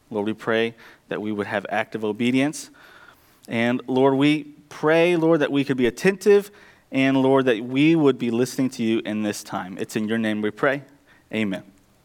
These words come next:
Well, James here is asking a simple question. Do you see it? His simple question begins with, "What good is it, my brothers?" He's asking, "What good is it if someone has, says he has faith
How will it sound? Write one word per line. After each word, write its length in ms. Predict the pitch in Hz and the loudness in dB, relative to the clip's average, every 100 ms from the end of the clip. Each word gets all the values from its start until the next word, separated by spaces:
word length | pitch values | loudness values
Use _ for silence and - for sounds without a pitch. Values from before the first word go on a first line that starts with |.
| _ _ _ _ - - - - | _ _ _ _ -18 -16 -20 0
Well, 100 | 185 | 2
James 320 | 170 226 254 | 6 4 4
here 120 | 240 214 | 4 6
is 100 | 190 | 6
asking 320 | 196 - 185 | 4 2 -2
a 40 | |
simple 320 | - 190 185 | 0 0 0
question. 460 | 170 190 170 - 127 | 2 2 2 0 -2
Do 60 | 147 | 0
you 80 | |
see 220 | 147 190 202 | 2 4 4
it? 280 | 240 - _ _ _ _ - - - - | 4 -4 _ _ _ _ -20 -20 -8 -2
His 140 | 165 | 0
simple 300 | - 214 202 | 2 2 2
question 360 | - 190 - 170 | 4 2 2 -2
begins 760 | 165 180 208 170 165 190 - - - _ _ _ - | 4 6 6 4 2 -4 -12 -20 -20 _ _ _ 0
with, 180 | 170 170 | 2 4
"What 280 | 175 214 196 | 4 4 6
good 180 | 247 | 6
is 180 | 226 170 | 8 6
it, 160 | 127 - | 2 0
my 160 | 117 | -2
brothers?" 420 | 113 117 104 101 - | 2 2 2 0 0
He's 120 | 160 | 2
asking, 580 | 202 220 - 151 170 190 - - - - | 4 2 2 0 0 -6 -18 -20 -20 0
"What 260 | 165 196 | 2 4
good 160 | 202 226 | 6 8
is 140 | 185 | 8
it 120 | 151 160 | 6 4
if 180 | 147 | 2
someone 440 | - 190 190 175 156 - | 0 0 2 0 -2 -2
has, 360 | 170 156 147 - _ _ | 0 2 0 -6 _ _
says 260 | - 185 185 | -2 2 4
he 60 | 170 | 2
has 120 | 156 | 0
faith 500 | - 190 156 165 | 4 4 4 0